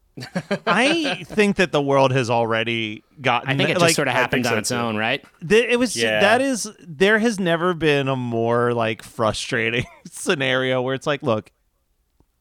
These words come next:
Speaker 1: was his dick out? Probably. <laughs> Was his dick out in a porno <laughs> theater?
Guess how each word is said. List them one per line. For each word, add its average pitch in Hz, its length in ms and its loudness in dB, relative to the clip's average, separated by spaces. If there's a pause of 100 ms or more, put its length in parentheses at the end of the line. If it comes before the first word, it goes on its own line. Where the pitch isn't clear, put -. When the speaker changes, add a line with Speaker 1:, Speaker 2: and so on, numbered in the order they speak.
(380)
Speaker 1:
was 139 220 -4
his 131 160 -4
dick 123 240 -4
out? 120 220 -6
Probably. 110 600 -4
<laughs> - 40 -20 (580)
Was 160 280 0
his 165 180 -2
dick 147 240 -2
out 180 300 4
in 165 160 4
a 147 120 2
porno 135 460 0
<laughs> - 60 -6
theater? - 960 -2